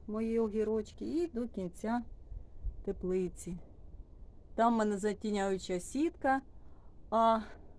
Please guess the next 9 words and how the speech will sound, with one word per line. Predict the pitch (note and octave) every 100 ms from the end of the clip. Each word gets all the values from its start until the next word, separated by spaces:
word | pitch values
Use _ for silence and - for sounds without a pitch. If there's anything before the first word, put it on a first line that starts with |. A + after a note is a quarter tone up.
| -
тут, | - D#4+ A#3+
де | B3+
в |
мене | B3+ B3 A#3+
є | A3+ A3+ A#3
сітка, | - A3+ G#3+ F#3+
тут | - C4+ C4
в |
мене | G3 A3+ G#3+